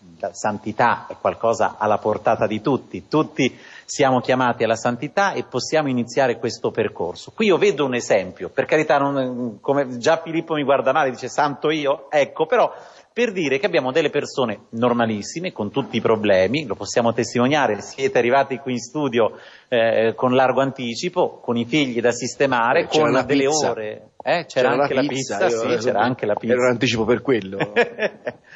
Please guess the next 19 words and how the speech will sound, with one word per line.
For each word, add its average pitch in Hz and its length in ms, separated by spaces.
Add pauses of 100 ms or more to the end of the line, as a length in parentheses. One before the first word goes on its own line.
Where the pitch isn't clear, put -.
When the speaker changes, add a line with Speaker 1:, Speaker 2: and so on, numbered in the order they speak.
(120)
Speaker 1:
Ecco, - 380 (160)
avete 240 300
sentito, 123 540
persone 208 440
normalmen-, 160 1000
normalmente 175 680
normali, 104 460
posso - 280
usare 123 280
Speaker 2:
Che 123 80
Speaker 1:
questo 139 180
Speaker 2:
mangiano. 113 760
Speaker 1:
Che 165 120
mangiano, 139 720
esatto, 123 640
che 156 180
vivono 147 520
la 113 120
quotidianità, 110 880